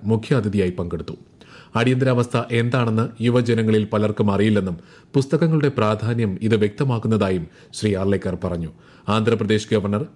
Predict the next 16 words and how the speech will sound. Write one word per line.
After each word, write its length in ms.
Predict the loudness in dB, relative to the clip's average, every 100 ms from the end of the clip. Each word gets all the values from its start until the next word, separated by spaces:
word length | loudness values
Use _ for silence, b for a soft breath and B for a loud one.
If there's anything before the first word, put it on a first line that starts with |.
| -2
എസ് 200 | -2 -2
അബ്ദുൽ 300 | -4 0 0
നസീർ 340 | 0 -2 -4 -4
ചടങ്ങിൽ 400 | -4 -4 -4 -8 -4
സന്നിഹിതനായി. 580 | -4 -2 -4 -6 -12 -18 -20 _ B B B B B -2
ഹൃദയാഘാതത്തെ 760 | 2 4 2 2 0 0 0
തുടർന്ന് 420 | 2 2 2 2 0
തിരുവനന്തപുരത്തെ 600 | 0 0 0 0 0 0
ആശുപത്രിയിൽ 580 | -2 -2 -4 -2 -2 -2
ചികിത്സയിൽ 520 | -2 0 0 0 0
കഴിയുന്ന 360 | 0 0 -2 -2
മുൻ 260 | -2 0
മുഖ്യമന്ത്രി 480 | 0 0 -2 0 0
വി 120 | 2
എസ് 200 | 0 0 -6
അച്യുതാനന്ദന്റെ 720 | -6 -2 0 0 0 0